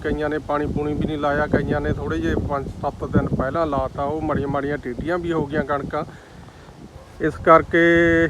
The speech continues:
ਕਈ ਤਾਂ ਦੇਖ ਕੇ ਨੈੱਟ ਵਗੈਰਾ ਨੂੰ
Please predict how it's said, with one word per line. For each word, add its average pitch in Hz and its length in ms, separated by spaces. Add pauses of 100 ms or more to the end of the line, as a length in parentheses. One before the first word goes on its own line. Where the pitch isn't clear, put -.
(280)
ਕਈ 165 460 (100)
ਤਾਂ 165 120
ਦੇਖ 147 280 (100)
ਕੇ 170 180 (680)
ਨੈੱਟ 156 260
ਵਗੈਰਾ 151 400
ਨੂੰ 165 180